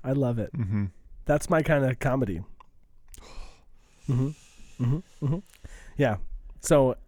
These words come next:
Speaker 1: I tried lo-, I tried listening to The Office, the Office Ladies podcast with Jenna Fisher and Angela
Speaker 2: Hmm.
Speaker 1: Kinsley, where they talk about, like, they go through every episode in order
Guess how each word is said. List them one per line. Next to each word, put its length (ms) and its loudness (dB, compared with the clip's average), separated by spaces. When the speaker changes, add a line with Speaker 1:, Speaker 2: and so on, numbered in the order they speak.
Speaker 1:
I 120 4
tried 260 6
lo-, 220 2
I 80 0
tried 220 4
listening 300 2
to 480 6
The 140 2
Office, 680 -2
the 120 -6
Office 300 -2
Ladies 260 2
podcast 520 0
with 280 2
Jenna 260 0
Fisher 440 -2
and 560 -6
Angela 480 -4
Speaker 2:
Hmm. 280 -2
Speaker 1:
Kinsley, 600 -2
where 140 2
they 180 2
talk 280 4
about, 320 2
like, 340 -4
they 120 4
go 160 8
through 240 4
every 260 0
episode 320 4
in 200 -2
order 580 2